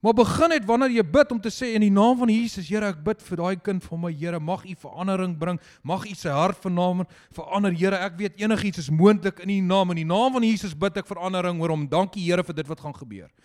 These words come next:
Dankie, Here, vir my finansies wat gaan verander, en in 'n covid tyd, wanneer alles negatief lyk en donker lyk, weet ek U is in beheer, dankie, in die naam van Jesus spreek ek lewe oor dit." In die naam van Jesus, al lyk dit of Doxa gemeente op 'n afdraande pad is,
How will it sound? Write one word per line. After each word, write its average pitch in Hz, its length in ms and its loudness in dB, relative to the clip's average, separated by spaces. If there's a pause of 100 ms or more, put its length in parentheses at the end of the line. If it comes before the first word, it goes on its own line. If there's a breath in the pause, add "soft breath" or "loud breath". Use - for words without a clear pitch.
(300 soft breath)
Dankie, 247 320 4
Here, 240 200 8
vir 226 140 0
my 202 140 4
finansies 220 500 0
wat 254 160 -2
gaan 247 160 -2
verander, 240 380 -4
en 185 120 -2
in 165 60 -2
'n 156 60 -6
covid 254 320 2 (100)
tyd, 262 160 -2
wanneer 208 240 -4
alles 240 220 0
negatief 226 480 -2
lyk 233 240 -6
en 170 100 -6
donker 233 400 2
lyk, 254 180 0 (320 soft breath)
weet 254 300 2
ek 233 220 -4
U 233 120 -4
is 226 140 -2
in 214 80 -2
beheer, 196 320 2
dankie, 226 360 2
in 202 80 4
die 185 80 2
naam 233 260 6
van 254 80 2
Jesus 240 320 0
spreek 233 340 -2
ek 196 160 -6
lewe 214 380 6
oor 165 200 -2
dit." 92 320 -18 (600)
In 196 160 0
die 214 80 6
naam 277 260 10
van 254 140 6
Jesus, 269 400 2
al 220 100 4
lyk 240 220 4
dit 262 100 -2
of 208 140 -2
Doxa 247 340 4
gemeente 254 560 2
op 196 120 -2
'n 190 180 -8
afdraande 262 340 4
pad 262 300 -2
is, 294 160 -6